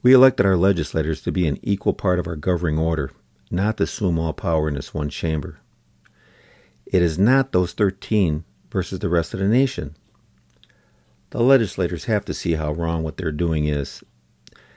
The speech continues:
They should come before the nation and ask for help in addressing the situation before it gets more out of hand.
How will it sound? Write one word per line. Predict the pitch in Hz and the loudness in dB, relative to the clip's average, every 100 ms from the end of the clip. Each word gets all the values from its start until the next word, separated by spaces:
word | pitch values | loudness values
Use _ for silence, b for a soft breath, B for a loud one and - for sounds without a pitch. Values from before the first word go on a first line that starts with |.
| b | b
They | 98 | -4
should | 95 120 | -2 0
come | 117 117 | 0 0
before | 107 110 | 0 0
the | 107 | 0
nation | 90 78 - 87 - - | 2 0 -2 -6 -8 -6
and | 90 87 - | -4 -2 0
ask | 90 80 - | 2 2 0
for | 107 | -4
help | 82 78 80 | -2 -2 -2
in | 85 | -2
addressing | 78 82 78 87 | 0 0 0 -2
the | 87 | -6
situation | 87 - 92 123 - 78 | -6 -2 2 2 0 -6
before | 76 92 | -6 -4
it | 78 | -2
gets | - - | -2 -2
more | 90 82 | -2 0
out | 78 | 0
of | 69 | -2
hand. | 82 76 69 | -2 -4 -6